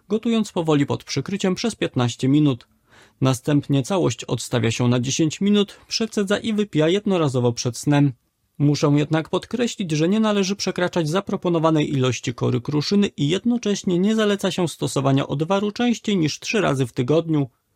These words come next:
Dodatkowo korą kruszyny nie należy wspomagać się dłużej niż dwa tygodnie.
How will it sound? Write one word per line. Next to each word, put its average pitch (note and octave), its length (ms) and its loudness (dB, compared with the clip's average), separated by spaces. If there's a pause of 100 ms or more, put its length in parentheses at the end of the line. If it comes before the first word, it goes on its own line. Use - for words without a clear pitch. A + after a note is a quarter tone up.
(460)
Dodatkowo G3+ 540 0
korą F3 340 2
kruszyny F3 460 2
nie F#3 140 2
należy G3+ 380 2
wspomagać D3 560 0
się C#3 220 2
dłużej G3 300 0
niż D3+ 200 0
dwa A#2+ 200 0
tygodnie. D3 580 2